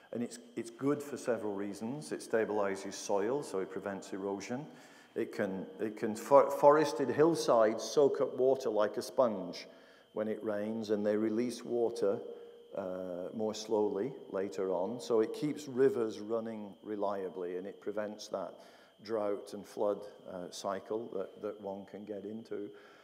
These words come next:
And of course, increasingly, those trees, whilst they're growing, are absorbing carbon dioxide from the atmosphere. So, you know, there's a carbon, uh, climate change advantage here.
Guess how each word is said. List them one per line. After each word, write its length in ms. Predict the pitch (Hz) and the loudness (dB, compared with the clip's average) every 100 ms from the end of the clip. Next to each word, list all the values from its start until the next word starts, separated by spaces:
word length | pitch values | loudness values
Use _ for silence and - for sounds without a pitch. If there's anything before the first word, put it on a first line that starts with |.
| - - | -6 2
And 280 | 143 147 | 4 4
of 100 | 151 | 2
course, 220 | 151 160 160 | 4 2 2
increasingly, 640 | 156 165 180 170 135 123 | 0 0 0 0 0 2
those 240 | 127 131 | 2 0
trees, 360 | - 156 147 123 | -2 -2 0 4
whilst 300 | 131 127 - | 6 6 4
they're 100 | 117 | 0
growing, 380 | 110 143 143 117 | 2 4 4 4
are 140 | 113 | 4
absorbing 440 | 110 107 120 110 113 | 2 2 0 0 -2
carbon 280 | 113 107 104 | 0 0 2
dioxide 540 | 104 127 - 87 80 | 0 0 -4 -8 -8
from 160 | - 92 | -10 -6
the 80 | |
atmosphere. 420 | 104 - - 71 76 | -6 -6 -12 -12 -10
So, 400 | - 92 92 - | -6 -4 -4 -6
you 100 | 107 | -8
know, 120 | 92 | -8
there's 200 | 90 92 | -6 -6
a 40 | 92 | -8
carbon, 500 | - 107 101 90 80 - - _ - | -6 -4 -4 -8 -12 -18 -20 _ -10
uh, 160 | 101 98 | -8 -6
climate 400 | - 110 107 - | -4 -4 -4 -8
change 300 | - 92 92 | -10 -10 -10
advantage 640 | 87 87 92 90 90 - | -10 -10 -10 -12 -14 -14
here. 280 | - 107 82 | -12 -10 -10